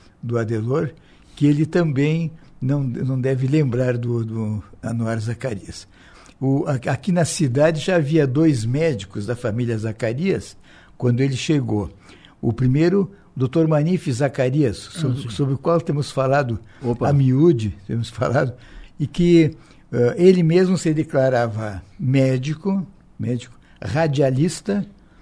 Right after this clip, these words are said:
Speaker 1: eh, que ele trabalhava na antiga difusora, eh, escrevendo e lendo o, as notícias ao microfone. Eh, ele se declarava também maçom, e era, ele fundou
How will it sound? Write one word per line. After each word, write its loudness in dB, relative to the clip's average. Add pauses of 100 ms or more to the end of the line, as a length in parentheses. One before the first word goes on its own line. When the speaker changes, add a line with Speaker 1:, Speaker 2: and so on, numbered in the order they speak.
(580)
Speaker 1:
eh, -4
que -4
ele -2
trabalhava -4
na -4 (180)
antiga -2
difusora, -2 (680)
eh, -2
escrevendo 0 (300)
e -2
lendo 0
o, -2
as -6
notícias -4
ao -2
microfone. -4 (680)
Eh, -2
ele 0
se -2
declarava 0
também -2 (320)
maçom, -2
e 0
era, -2
ele -2
fundou -2